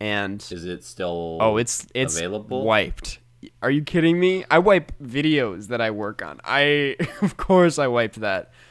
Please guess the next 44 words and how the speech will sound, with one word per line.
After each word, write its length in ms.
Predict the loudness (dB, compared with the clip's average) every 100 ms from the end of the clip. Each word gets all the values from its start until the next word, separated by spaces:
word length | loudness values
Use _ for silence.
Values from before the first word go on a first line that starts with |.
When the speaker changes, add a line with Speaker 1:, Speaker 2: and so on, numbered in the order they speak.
| -20 -20 _ _ -20
Speaker 2:
Yeah. 160 | -18 -10 0
Speaker 1:
Um, 640 | 2 4 2 -2 -6 -6
Speaker 2:
I 80 | -6
mean, 160 | -4 -2
the, 180 | -4 -2
the 160 | -2
ostrich 460 | 0 -2 -4 -12 -6
song 260 | -6 -6 -8
was, 120 | -8
like, 400 | -10 -10 -16 -20 _ _ _ _ _
kind 180 | -6 -4
of 60 | -4
a 40 |
spoken-ish 720 | -10 -6 -4 -4 -8 -10 -12 -10
word 480 | -6 -6 -6 -10 -16
type 140 | -8
Speaker 1:
s-, 180 | -8 -8
yeah. 420 | -6 0 2 2 2
Speaker 2:
thing. 720 | 2 0 2 2 2 0 -2 -4 _ -18
Speaker 1:
<laughs> 380 | -18 -18 -16 -6
Which 120 | 0
Speaker 2:
It's 40 |
Speaker 1:
I 40 | 0
Speaker 2:
like 80 | 0
Speaker 1:
think 160 | 0
Speaker 2:
sort 100 | 4
of 60 | 6
Speaker 1:
I 40 |
Speaker 2:
a 140 | 4 2
rap. 260 | -6 -12 _ _ -4
Speaker 1:
Yeah, 420 | 2 4 2 -4 -12 -8
I 60 | 0
made 200 | 2 4
that 140 | 2
unlisted. 520 | 2 -2 -4 -6 -10 -8
Some 160 | -6
people 240 | -4 -2 -2
have 100 | -2
found 280 | -2 -2 -4
it 80 | -8
again, 380 | -8 -10 -12 -16 _ _ -10
which 500 | -6 -6 -8 -14 -12 -8
Speaker 2:
Oh, 80 |
nice. 300 | -6 -6 -12